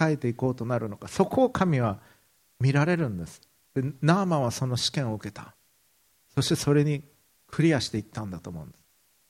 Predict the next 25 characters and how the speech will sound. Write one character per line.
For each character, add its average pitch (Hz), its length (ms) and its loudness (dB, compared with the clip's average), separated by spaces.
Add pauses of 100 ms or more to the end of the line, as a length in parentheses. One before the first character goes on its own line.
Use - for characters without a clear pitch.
(1900)
神 175 320 0
は 131 380 2
試 - 260 -4 (100)
み 135 140 -2
を 123 80 0
与 123 260 -4
え 123 40 -2
ら 123 100 0
れ 120 100 -2
ま 113 100 -8
す。 - 120 -14
イ 170 120 4
エ 262 80 4
ス - 140 -8
様 165 220 0
で 131 100 0
さ 131 220 0
え、 120 40 2
四 147 340 2
十 175 180 0
日 143 340 -4
荒 127 240 2
野 131 140 -4
で 123 100 -2
試 117 260 -8